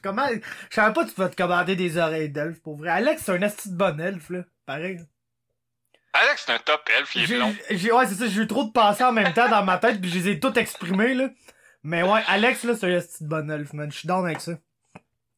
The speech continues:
Speaker 1: Mais, euh, <clears throat> Chris, Seb, euh, j'ai comme l'impression qu'on a plus de, d'affaires à parler qu'on pensait. Ça se peut-tu, ça ?
Speaker 2: Ouais, ben, premièrement, tu sais, euh...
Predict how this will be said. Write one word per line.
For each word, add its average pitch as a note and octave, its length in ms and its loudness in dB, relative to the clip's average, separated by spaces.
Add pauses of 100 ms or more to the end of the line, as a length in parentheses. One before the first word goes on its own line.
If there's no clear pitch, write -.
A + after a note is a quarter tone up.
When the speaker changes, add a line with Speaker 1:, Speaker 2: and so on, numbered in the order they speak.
Speaker 1:
Mais, G3 340 4
euh, F3+ 480 0
<clears throat> - 1300 -20
Chris, D4 200 2
Seb, C#4 400 2
euh, D#3+ 420 4 (720)
j'ai E3 120 -6
comme B3+ 200 2
l'impression A#3+ 600 2
qu'on F3+ 300 0
a F3+ 260 2
plus A3+ 480 -2
de, E3+ 300 0
d'affaires F3+ 600 0
à D#3+ 80 0
parler E3+ 440 -2
qu'on D#3+ 180 -6
pensait. D#3 600 -4
Ça D3+ 120 -10
se - 80 -20
peut-tu, F3+ 320 -10
ça ? C#4 140 -10 (1500)
Speaker 2:
Ouais, F3 240 4
ben, B2+ 280 2
premièrement, D3 580 2
tu - 80 -12
sais, D3 100 -2
euh... A2 380 -2